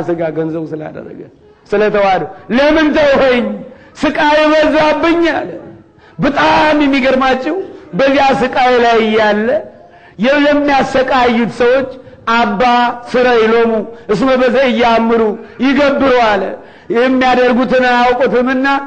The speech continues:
ይቅር በላቸው» ብሎ ጸለየ። አያችሁ፣ እንደ ሰም ማቅለጥ ሲችል፣ እንደ ገል መከስከስ ሲችል፣ እንደ አመድ አድቆ በነፋስ ፊት ያለ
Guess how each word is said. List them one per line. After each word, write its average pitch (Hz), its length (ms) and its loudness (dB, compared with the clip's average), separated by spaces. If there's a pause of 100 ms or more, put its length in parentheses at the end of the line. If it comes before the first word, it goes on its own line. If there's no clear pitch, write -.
(160)
ይቅር 247 280 -2
በላቸው» 240 540 0
ብሎ 240 140 -2 (100)
ጸለየ። 254 440 -10 (1700)
አያችሁ፣ 262 600 2
እንደ 247 280 0
ሰም 269 240 0
ማቅለጥ 262 520 0
ሲችል፣ 247 440 0 (1400)
እንደ 262 200 0 (100)
ገል 277 220 2
መከስከስ 262 600 0
ሲችል፣ 277 420 -2 (1080)
እንደ 269 240 2
አመድ 277 320 2
አድቆ 269 340 0 (120)
በነፋስ 269 520 0
ፊት 269 200 -4
ያለ 269 220 2